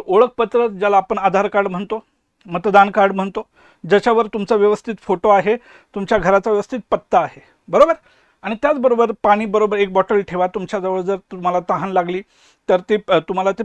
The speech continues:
पिता आलं पाहिजे. ह्या तीन गोष्टी परीक्षा केंद्रावर पोचण्यासाठी ह्या फार महत्त्वाच्या आहेत. ही पहिली गोष्ट झाली. दुसरी,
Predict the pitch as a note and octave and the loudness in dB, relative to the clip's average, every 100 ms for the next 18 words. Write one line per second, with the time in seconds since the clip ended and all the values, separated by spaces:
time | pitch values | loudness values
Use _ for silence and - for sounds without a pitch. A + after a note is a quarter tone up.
0 | G3 G3+ G3 F3+ D3+ C#3+ B2+ - - _ | -8 -2 2 2 0 -6 -14 -18 -20 _
1 | _ _ _ _ _ _ A#3 B3 - E4 | _ _ _ _ _ _ -4 -2 0 -2
2 | D#4+ B3 A#3 - D3 D#3 _ _ _ A3+ | 0 2 0 0 -12 -12 _ _ _ -2
3 | A3+ A#3+ C#4 D4 - A3+ G#3+ G#3+ G#3 B3 | 0 0 0 0 0 -4 0 2 4 2
4 | A3 G#3+ - G3+ G3+ E3 C#3+ - _ _ | 0 -4 -2 -4 -4 -6 -10 -16 _ _
5 | - A3 A3 A#3+ G3+ G3 G#3 G3+ F#3 G3 | 0 2 2 2 2 -2 0 0 0 -2
6 | A3+ - _ _ _ _ - A#3+ - G#3+ | -2 -12 _ _ _ _ -6 -4 2 4
7 | A#3+ A#3+ E3 - D3 C3+ C3 F3+ E4 - | 4 0 -2 -2 -8 -8 -4 2 2 2